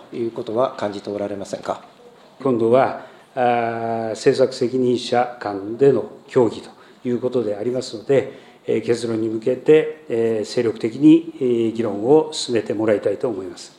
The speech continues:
Speaker 1: ぜひ総理にはですね、いろんな慎重意見、あるいは抵抗勢力あるかもしれませんけども、それらを全部ねじ伏せてでも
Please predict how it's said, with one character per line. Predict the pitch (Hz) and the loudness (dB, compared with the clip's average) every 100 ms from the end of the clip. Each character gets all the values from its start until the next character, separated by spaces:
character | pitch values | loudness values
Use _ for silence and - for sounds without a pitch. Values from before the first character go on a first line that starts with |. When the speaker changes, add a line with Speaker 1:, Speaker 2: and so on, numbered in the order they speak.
| - - - - - - - - | -20 -20 -20 -20 -20 -20 -20 -8
Speaker 1:
ぜ | 151 | -6
ひ | 151 | -6
総 | - 170 | -4 -2
理 | 156 | -2
に | 101 | -6
は | 87 | -12
で | |
す | - 143 | -12 -6
ね、 | 147 - - - | -6 -6 -20 -8
い | 123 | -6
ろ | 123 | -4
ん | |
な | 120 | -4
慎 | - 135 | -4 -4
重 | 139 147 | 0 -2
意 | |
見、 | 143 95 - - - | -2 -8 -12 -18 -6
あ | |
る | 131 | -4
い | |
は | 120 | 0
抵 | 139 | 0
抗 | 139 | 0
勢 | 131 156 | 0 2
力 | 123 - 95 - | 0 -4 -12 -2
あ | 175 | 0
る | 180 | 2
か | 127 | -2
も | |
し | 104 | -8
れ | 131 | -8
ま | 131 | -8
せ | 143 | -6
ん | |
け | 120 | -6
ど | 120 | -6
も、 | 143 - - - | -6 -8 -14 -20
そ | - 156 | -2 4
れ | 190 | 6
ら | 160 | 6
を | 120 | 4
全 | 156 208 190 | 4 4 4
部 | 160 220 - - - - | 6 6 6 -6 -16 0
ね | 147 185 | 4 6
じ | 220 | 4
伏 | - 190 | 2 -8
せ | - 214 | 2 4
て | 175 156 | 6 6
で | 214 | 6
も | 190 - - | 6 2 -10